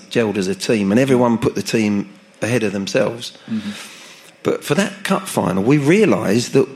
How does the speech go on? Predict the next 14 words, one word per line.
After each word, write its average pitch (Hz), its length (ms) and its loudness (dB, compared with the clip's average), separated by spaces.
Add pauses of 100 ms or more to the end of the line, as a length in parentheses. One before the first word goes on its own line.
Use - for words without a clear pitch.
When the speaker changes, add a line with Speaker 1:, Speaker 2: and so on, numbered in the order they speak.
Speaker 1:
it 127 140 -2
was 123 100 0
something 170 600 -2
we 127 180 2
would, 120 420 -4
what 131 160 -6
we 123 100 -2
were 120 120 0
waiting 139 480 0
for 95 280 -2
and 98 120 -2
we 107 80 2
desired, 110 640 -2
and 110 180 -2